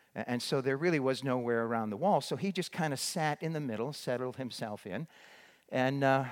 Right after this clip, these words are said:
and now he's just looking at me, you know, we're kind of face to face, and I'm smiling, and, and, and I, he, I, he said, "So,"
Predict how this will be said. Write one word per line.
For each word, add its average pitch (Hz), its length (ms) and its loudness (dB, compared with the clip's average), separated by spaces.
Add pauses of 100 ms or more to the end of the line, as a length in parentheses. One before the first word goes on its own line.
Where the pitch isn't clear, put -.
(180)
and 131 220 -2
now 135 200 2
he's 143 240 -2
just - 320 -8
looking 131 340 -2
at 76 180 -12
me, - 220 -16
you 104 140 -8
know, 95 160 -6
we're 110 220 -8
kind 110 260 -8
of 107 80 -12
face 110 300 -4
to - 100 -14
face, 107 440 -6
and 104 140 -10 (560)
I'm 123 160 2
smiling, 117 560 -2
and, 104 180 -4
and, 107 440 -4
and 107 200 -4
I, 104 220 -4
he, 117 220 -6 (100)
I, 110 220 -4
he 123 240 -4
said, - 260 2
"So," 139 260 2